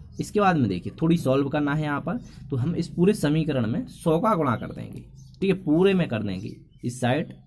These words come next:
और इस साइड, दोनों साइड। यदि हम सौ का गुणा करते हैं, यदि यहाँ पर होगा सौ का गुणा, तो यहाँ पर पाँच एक्स आएंगे, आएंगे ना, और यहाँ पर आपका प्लस होगा,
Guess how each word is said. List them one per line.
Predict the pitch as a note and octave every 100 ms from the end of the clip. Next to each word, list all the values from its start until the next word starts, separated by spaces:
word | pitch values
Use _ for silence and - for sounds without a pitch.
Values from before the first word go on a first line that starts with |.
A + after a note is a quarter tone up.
| -
और | F#3
इस | C3
साइड, | - F#2+ G2+
दोनों | C3+ A2
साइड। | G2 F2 A2 - - -
यदि | A#2+ F#3
हम | A3+
सौ | F3
का | D#3+ G3
गुणा | F#3+ F3+
करते | E3+ E3
हैं, | E3
यदि | C3 C3+ D3+
यहाँ | C#3 D3
पर | D#3+
होगा | D3 C3+ C3
सौ | C#3
का | C#3 C#3
गुणा, | C#3 C3+
तो | C#3
यहाँ | C#3 C#3
पर | C3+ B2
पाँच | A#2 A#2 A#2
एक्स | C3 C3
आएंगे, | B2+ B2+ A#2+ B2+ - - _ _ _ _ -
आएंगे | C3 C#3+
ना, | D3+ F3 - _ _ _ _ _ _ -
और | A#2 G2+
यहाँ | A#2+ D#3
पर | G3 G#3
आपका | G#3 - F#3+
प्लस | - F3+ F3+ -
होगा, | B2 A2+ A2+